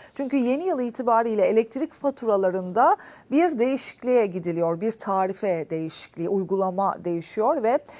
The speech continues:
e, kademeli tarife uygulanacak artık. Bazılarının elektrik faturası daha yüksek gelecek. Kim o bazıları? Elektriği belli bir, e, oranın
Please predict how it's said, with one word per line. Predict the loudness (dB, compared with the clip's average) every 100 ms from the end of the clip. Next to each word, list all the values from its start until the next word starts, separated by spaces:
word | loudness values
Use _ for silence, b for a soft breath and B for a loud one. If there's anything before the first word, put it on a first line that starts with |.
| B B
e, | 0 2 2 0 -2
kademeli | 0 2 4 2 2 2 0 -2
tarife | 0 0 0 -4
uygulanacak | -4 -4 -4 -6 -6 -6 -4
artık. | -2 -2 -4 -8 B B _
Bazılarının | 6 8 8 6 2 2 2 0 -2 -2
elektrik | 2 4 4 -2 -2
faturası | -2 0 -2 2
daha | 4 6
yüksek | 4 2 -2 -2
gelecek. | -2 -4 0 2 0 B B -2
Kim | 2 6
o | 8
bazıları? | 8 6 2 0 0 4 2 4
Elektriği | 4 4 2 -4 -2 -2 -2 B B 0
belli | 4 6 4 2 2
bir, | 2 0 -4 -20 -20 b
e, | 0 2
oranın | 6 6 4 0